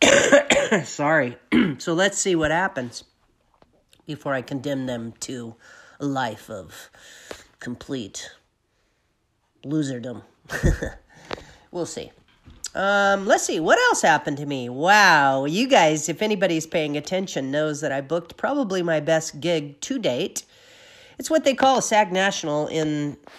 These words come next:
acting circles and in entertainment. What it basically means is I, I booked a commercial, um,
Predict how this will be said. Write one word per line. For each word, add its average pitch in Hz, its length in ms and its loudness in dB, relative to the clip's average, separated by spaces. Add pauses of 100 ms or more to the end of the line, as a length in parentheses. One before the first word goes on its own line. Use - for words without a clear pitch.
(280)
acting 170 400 -2
circles 269 720 -2 (640)
and 160 300 0
in 160 180 -2
entertainment. 165 720 0 (760)
What 262 120 6
it 220 60 4
basically 233 500 6
means 208 460 2
is 190 500 -2
I, 190 380 4
I 196 220 4
booked 226 340 0
a 202 180 6
commercial, 214 1000 4
um, 180 840 2